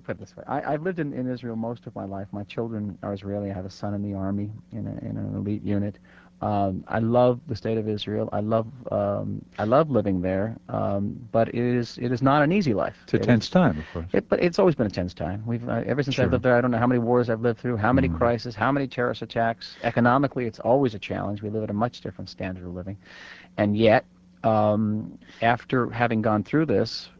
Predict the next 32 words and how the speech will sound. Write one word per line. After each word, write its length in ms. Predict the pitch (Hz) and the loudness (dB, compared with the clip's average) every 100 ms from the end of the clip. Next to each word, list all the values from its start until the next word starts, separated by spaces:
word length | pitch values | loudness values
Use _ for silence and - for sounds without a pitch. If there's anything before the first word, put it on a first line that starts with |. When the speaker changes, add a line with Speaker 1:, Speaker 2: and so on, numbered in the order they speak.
| - | 0
Speaker 1:
and 120 | 113 | 2
even 160 | 143 135 | 4 4
this 180 | 113 120 | 2 4
last 340 | 120 135 - | 4 4 0
chapter, 340 | - 101 87 95 | -2 -2 -4 -8
which 140 | 92 | -8
is 80 | 95 131 | -10 -2
the 100 | 135 | 2
most 180 | 131 - | 2 2
difficult 380 | 143 - 113 101 | 0 0 -6 -4
of 80 | |
all, 260 | 98 98 85 | 2 4 2
the 100 | 87 | 0
last 320 | 90 92 - | -2 -2 -6
two 120 | - | -8
years 280 | 98 92 90 | -6 -6 -8
have 120 | 92 | -10
been, 120 | 104 101 | -8 0
really 240 | 151 120 | 2 2
been 160 | 98 95 | -2 -4
difficult 320 | 92 98 95 | -6 -8 -8
than 120 | - | -4
anything 240 | 139 117 | -2 -2
before 360 | 101 98 110 101 | -4 -6 -2 -2
it. 60 | 92 - - | -4 -10 -10
Speaker 2:
Hmm. 140 | 82 | -4
Speaker 1:
With 120 | 139 | -2
all 340 | - 147 165 160 | 4 6 6 6
that, 320 | 113 87 - - - | 2 0 -2 -12 -8
um, 460 | 110 104 101 104 - | -4 -2 -2 -4 -6
I 160 | 110 110 | -6 -4
have 240 | 107 117 | -2 -4